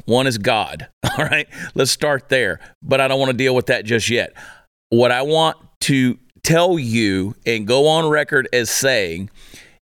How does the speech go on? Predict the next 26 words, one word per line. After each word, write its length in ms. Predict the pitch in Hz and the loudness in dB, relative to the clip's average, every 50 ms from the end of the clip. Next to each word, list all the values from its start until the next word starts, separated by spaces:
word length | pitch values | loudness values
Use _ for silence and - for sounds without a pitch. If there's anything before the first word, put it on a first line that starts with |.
| _ _ - | _ _ -2
is, 280 | 123 123 120 117 101 101 - - | 0 0 0 0 -2 -6 -6 -6
as 340 | 120 131 147 160 170 147 160 | -4 -2 -2 -2 -2 0 0
of 240 | 170 165 165 156 | 0 0 0 0
today, 640 | - - 180 156 139 147 139 120 107 101 104 117 117 120 - | -2 -2 -2 0 0 0 2 2 2 2 2 0 0 -2 -2
Monday, 800 | - 196 143 143 151 156 151 139 120 107 92 90 95 101 117 117 - - - - _ - | 0 0 2 2 0 -2 -2 -2 0 0 0 2 2 0 0 -2 -4 -12 -20 -20 _ -2
May 300 | - 104 107 120 139 160 | 0 2 2 2 0 -2
twenty-second, 840 | 156 - 151 156 156 165 165 151 - - 147 120 113 - 117 113 107 - - - - - - _ _ _ - - _ - _ _ _ _ - | -2 0 0 0 0 0 -2 -2 0 0 2 0 0 -2 -4 -6 -6 -8 -12 -20 -20 -20 -20 _ _ _ -20 -20 _ -20 _ _ _ _ 2
we 160 | 139 160 165 | 2 2 2
have 140 | 147 117 110 | 2 0 -2
gotta 240 | 131 139 143 135 | -2 -2 -2 -2
put 240 | 113 - 147 117 104 | -2 -2 -2 0 0
Donald 260 | 113 127 127 120 113 | 0 2 2 2 0
Trump 300 | - - 123 120 101 95 | -2 -2 -2 -2 -2 0
back 240 | 98 113 107 101 - | 0 0 -2 -2 -2
in 80 | 107 98 | -4 -4
the 80 | 95 | -2
office. 420 | 90 85 - - - - - - - - _ - - - - - - _ _ _ - | -4 -4 -6 -8 -8 -6 -6 -6 -6 -8 _ -20 -20 -20 -20 -20 -20 _ _ _ -2
We 80 | 110 113 | -2 -2
gotta 280 | 104 147 147 151 160 | 0 -2 -4 -4 -4
put 220 | 160 143 165 147 135 | -4 -4 -4 -2 0
Donald 260 | 143 135 135 131 120 | 0 0 0 0 0
Trump 220 | - 123 110 101 | -2 -2 -2 0
back 200 | 107 110 101 98 | 0 -2 -2 -2
in 60 | - 98 | -4 -6
the 60 | 95 | -4
presidency. 540 | 82 104 98 90 90 92 90 - - - | -2 -2 -2 -2 -4 -6 -8 -6 -6 -6